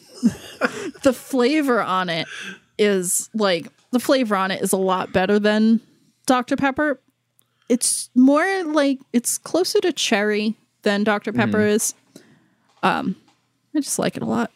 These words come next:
Speaker 1: It's really good. Chipotle
Speaker 2: Yeah.
Speaker 1: has it. That makes me happy.
Speaker 2: Oh.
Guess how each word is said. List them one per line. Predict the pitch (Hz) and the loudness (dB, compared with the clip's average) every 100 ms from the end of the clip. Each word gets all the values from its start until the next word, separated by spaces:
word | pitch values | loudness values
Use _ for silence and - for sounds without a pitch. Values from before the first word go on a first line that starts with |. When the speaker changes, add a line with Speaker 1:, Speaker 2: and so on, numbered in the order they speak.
| - | -14
Speaker 1:
It's | - 269 | -4 0
really | 220 196 | 2 2
good. | 202 220 _ _ _ _ - | 2 2 _ _ _ _ -6
Chipotle | 247 - - 208 | -4 -2 -2 0
Speaker 2:
Yeah. | 202 196 | 2 0
Speaker 1:
has | 208 | 0
it. | 214 - - _ _ _ _ _ _ _ _ - 240 | -2 -4 -20 _ _ _ _ _ _ _ _ -4 0
That | 196 | 0
makes | 190 - | 0 0
me | 202 | 2
happy. | 185 185 196 | 2 2 2
Speaker 2:
Oh. | - | -2